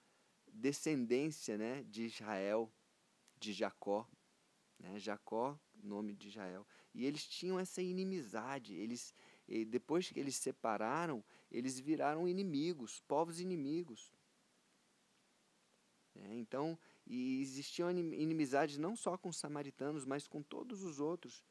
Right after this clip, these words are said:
de outros povos. Os judeus não lidavam, eles eram um povo separado, né, se achavam, né, é, especiais,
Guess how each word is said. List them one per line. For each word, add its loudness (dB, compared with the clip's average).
de -6
outros -2
povos. 2
Os -6
judeus 0
não 0
lidavam, 0
eles -2
eram 2
um -2
povo 0
separado, -2
né, -6
se -6
achavam, -4
né, -6
é, -4
especiais, -6